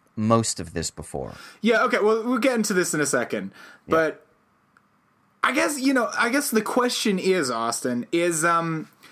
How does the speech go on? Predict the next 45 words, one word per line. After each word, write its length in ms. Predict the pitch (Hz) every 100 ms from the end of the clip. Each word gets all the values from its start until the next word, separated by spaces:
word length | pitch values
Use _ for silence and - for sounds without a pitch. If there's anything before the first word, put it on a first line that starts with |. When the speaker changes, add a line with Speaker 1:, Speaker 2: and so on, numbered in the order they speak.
| - - -
Speaker 2:
so 360 | 190 175 170 _ _ _ _ _ 190
I, 220 | 214 226
I'm, 140 | 233 240 254
you 80 | 254
know, 80 | 208
I'm, 180 | 220
I'm 140 | 202 220
interested 380 | 202 190 165 147
to 60 |
hear 100 | 143
your 160 | 127 127
thoughts 260 | 131 120 131
on 140 | 120
this, 220 | 117 139
'cause 160 | 180 -
obviously 260 | 226 220
you've 240 | 190 254 247
been 140 | 254
around 320 | 208 180 160
Hollywood, 640 | 143 127 110 104 107 113 - _ -
you 180 | 131
know, 240 | 120 110 - _ _ - -
a 60 | 135
Speaker 1:
Yeah. 80 | -
Speaker 2:
fair 200 | 170 147
amount. 360 | 123 110 117 - - - -
You, 240 | 170 233
I 100 | 202
think 180 | 247 220
you've 120 | 233
probably 460 | 214 226 196 170 165
more 260 | 156 165 156
than 200 | 147 135 - _ _ _
most 520 | 170 151 202 220 - -
people, 520 | 147 131 127 127 156
you 100 | 156
know, 120 | 139
most 260 | 147 170 -
people 260 | 151 147 135
who 60 |
live 180 | 135 131
outside 340 | 120 107 120 113
of 80 |
L 180 | 110 104
A, 140 | 107